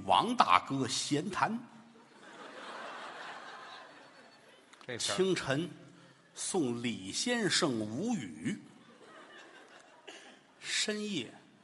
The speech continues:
Speaker 1: 与赵大爷看岛国动作片。
Speaker 2: 哎呦哈！
Speaker 1: 后半夜儿。
Speaker 2: 别说了，别说了。他是没出去，净往家招人了，这个。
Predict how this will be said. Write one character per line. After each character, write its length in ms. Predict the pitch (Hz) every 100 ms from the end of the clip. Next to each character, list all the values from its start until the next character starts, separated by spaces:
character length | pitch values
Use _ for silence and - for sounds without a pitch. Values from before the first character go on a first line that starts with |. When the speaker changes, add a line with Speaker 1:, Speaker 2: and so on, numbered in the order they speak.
| - - _
Speaker 1:
与 220 | 123 120
赵 360 | 135 254 214 113
大 260 | 131 110 98
爷 180 | 92 - -
看 320 | - 175 123
岛 280 | 110 87 80
国 320 | 98 113 202
动 260 | 202 180 120
作 200 | 147 107
片。 280 | - 214 220 -
Speaker 2:
哎 120 | 330
呦 200 | 339 359
哈！ 360 | - 262 208 165 - - - - -
Speaker 1:
后 460 | - - 403 311 175
半 260 | 196 170
夜 100 | 175
儿。 60 | 196
Speaker 2:
别 160 | 453
说 240 | 494 381 381
了， 160 | 285
别 100 | 240 240
说 100 | 180
了。 100 | 170 - - - - - - -
他 160 | 311
是 160 | 339 302
没 200 | 233 302
出 240 | 220 294
去， 100 | 220
净 160 | 202 302
往 160 | 185
家 160 | 202 320
招 300 | 320 392 370
人 240 | 233 160 196
了， 100 | 160
这 180 | 151
个。 60 | 143